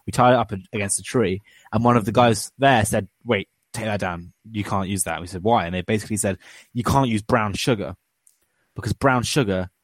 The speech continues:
the hummingbirds can't digest it. It forms a mold inside their stomach, and the hummingbirds die."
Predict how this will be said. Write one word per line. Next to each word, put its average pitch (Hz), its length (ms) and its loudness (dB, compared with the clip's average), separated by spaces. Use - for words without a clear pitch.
the 113 120 -6
hummingbirds 110 400 2
can't 107 220 -4
digest 98 400 -6
it. 82 140 -10
It 78 120 -14
forms 107 300 -6
a 98 60 -6
mold 98 600 -2
inside 95 340 -8
their 87 100 -12
stomach, 90 500 -8
and 98 100 -8
the 95 60 -6
hummingbirds 90 400 -8
die." - 360 -8